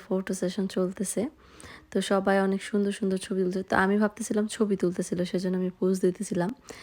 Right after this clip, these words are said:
কিন্তু ছবি না, ও ভি-, উনি ভিডিও করছে, তো এই অবস্থা আর কি। তারপরে দেখেন, উম, যে ঘাসের মধ্যে সুন্দর ফুল ফুটে আছে, মনে হচ্ছে যে মুক্তোর দানা।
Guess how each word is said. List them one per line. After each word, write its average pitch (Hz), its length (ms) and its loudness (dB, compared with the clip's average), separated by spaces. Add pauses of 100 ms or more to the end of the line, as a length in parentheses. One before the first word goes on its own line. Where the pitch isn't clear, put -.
(340)
কিন্তু 196 420 4
ছবি 196 340 4
না, 175 220 2
ও 175 220 2
ভি-, - 120 -2
উনি 185 220 4
ভিডিও 190 380 2
করছে, 196 360 -2 (300)
তো 180 240 4
এই 180 180 2
অবস্থা 180 400 -4
আর 202 100 -4
কি। 254 200 -4 (540)
তারপরে 190 380 2
দেখেন, 190 460 2 (140)
উম, 175 340 0
যে 175 200 0
ঘাসের 185 400 2
মধ্যে 180 280 0
সুন্দর 180 440 0
ফুল 180 300 -2
ফুটে 185 360 -2
আছে, 190 360 -4 (460)
মনে 180 240 2
হচ্ছে 185 280 -2
যে 185 80 -2
মুক্তোর 180 480 0
দানা। 180 380 0